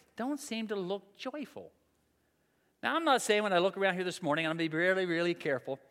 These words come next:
not to look at you in the face, but not all of you are just excited or showing or demonstrating joy. Every time I look at Sue, it's just always there. But God basically says, if you really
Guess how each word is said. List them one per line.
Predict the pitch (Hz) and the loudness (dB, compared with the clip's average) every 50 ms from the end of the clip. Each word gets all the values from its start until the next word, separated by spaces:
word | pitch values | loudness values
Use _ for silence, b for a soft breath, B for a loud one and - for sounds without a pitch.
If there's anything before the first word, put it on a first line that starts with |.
| b b b b b b b - | b b b b b b b 0
not | 160 185 180 - | 0 0 2 2
to | 180 | 0
look | 175 185 175 185 | -2 0 2 2
at | 170 165 143 | 2 2 2
you | 147 | 0
in | 147 | -4
the | 156 | -4
face, | - - 240 220 175 170 - - | -2 0 2 2 2 2 0 0
but | 190 180 175 - - | 0 0 0 -2 -6
not | 226 285 330 330 - - | -4 -2 -2 -2 -2 4
all | 120 147 214 247 247 165 | 4 6 6 8 6 4
of | 127 | 4
you | 123 127 143 151 | 2 -2 -4 -4
are | 147 127 | -4 -4
just | 120 151 151 139 123 - - - - - - _ | -2 0 0 0 0 -2 -6 -12 -14 -16 -18 _
excited | 123 117 120 113 - - - - - 240 226 254 285 247 165 143 139 147 160 - - | -16 -12 -10 -10 -8 -8 -8 -4 -2 0 0 2 0 2 2 0 0 0 -4 -6 -4
or | 147 151 147 | -2 -2 -2
showing | - - - - - 208 220 226 190 151 143 147 165 156 B B B B | -2 -4 -4 0 2 2 2 2 2 0 0 -2 -4 -6 B B B B
or | B 165 180 175 | B -2 -2 -2
demonstrating | 151 151 190 196 214 214 196 160 - - - 165 160 165 180 190 170 | 0 0 0 2 2 0 -4 -6 -6 -4 -2 -2 0 0 0 -2 -4
joy. | 147 156 220 240 233 160 - | -6 -2 0 2 2 2 2
Every | - 294 349 349 | 0 -2 -2 -2
time | - 208 180 165 | -2 -2 -2 0
I | 139 | -2
look | 135 131 127 | -2 -2 -6
at | 113 - | -8 -8
Sue, | - - 226 262 277 | -6 -6 -4 -4 -4
it's | 294 - - | -6 -4 -6
just | 320 285 - - 381 370 | -6 -6 -6 -8 2 8
always | 349 359 370 370 349 330 277 214 147 113 98 | 8 10 10 8 6 4 2 0 -2 -6 -10
there. | 117 113 101 87 76 - _ _ _ _ _ _ _ _ _ _ _ _ _ _ _ _ _ _ _ _ _ _ _ _ _ _ _ _ _ _ _ _ _ _ _ _ _ _ _ _ _ _ _ _ _ _ _ b b b b b | -10 -10 -10 -10 -14 -18 _ _ _ _ _ _ _ _ _ _ _ _ _ _ _ _ _ _ _ _ _ _ _ _ _ _ _ _ _ _ _ _ _ _ _ _ _ _ _ _ _ _ _ _ _ _ _ b b b b b
But | 107 - | -12 -6
God | - - 359 359 349 | -4 -2 -2 0 2
basically | 320 311 277 254 226 - 220 214 | 2 2 2 0 -2 0 0 0
says, | 208 - - 208 208 190 156 185 | 0 2 4 4 4 4 4 0
if | 175 - - | -2 -2 -4
you | 240 269 285 254 | -6 -6 -4 -4
really | 226 254 269 285 285 302 285 | -4 -4 -4 -2 -2 -4 -4